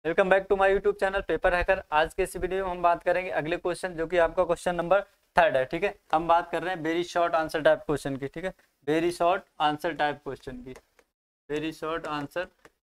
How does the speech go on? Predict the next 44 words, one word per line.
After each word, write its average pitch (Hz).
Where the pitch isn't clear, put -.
type 156
question 131
की। 131
तो -
अब -
तक 214
हमने 196
एक 180
से 214
दो 156
तक, 143
ठीक 175
है, 165
जो 147
कि 180
आपके 170
very 165
short 175
answer 165
type 165
question 165
है 180
यूनिट, 165
यूनिट 160
नंबर 165
दो 139
के, 131
उनको 160
हमने 185
एक 170
एक 180
करके 165
डिस्कस 156
किया। 170
आज 160
हम 170
बात 165
करेंगे 165
क्वेश्चन 160
नंबर 165
थर्ड 139
की, 131
ठीक 160
है, 190